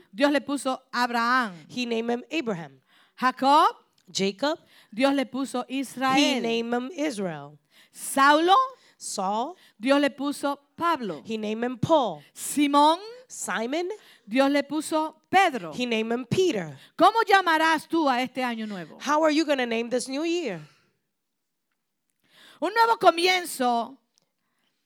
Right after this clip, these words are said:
Speaker 1: o un nuevo año es la oportunidad para una nueva experiencia y un mejor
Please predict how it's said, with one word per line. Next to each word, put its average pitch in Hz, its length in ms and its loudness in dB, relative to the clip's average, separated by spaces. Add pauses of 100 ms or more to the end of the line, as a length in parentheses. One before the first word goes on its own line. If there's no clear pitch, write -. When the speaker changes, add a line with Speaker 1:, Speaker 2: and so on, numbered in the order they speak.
(120)
Speaker 1:
o 277 280 4
un 370 100 -6
nuevo 294 380 2
año 226 480 0
es 302 140 -4
la 294 260 8
oportunidad 277 880 0
para 240 220 -2
una 254 180 -4
nueva 240 220 -4
experiencia 240 880 -8 (1160)
y 226 180 -6
un 269 180 -6
mejor 226 540 -6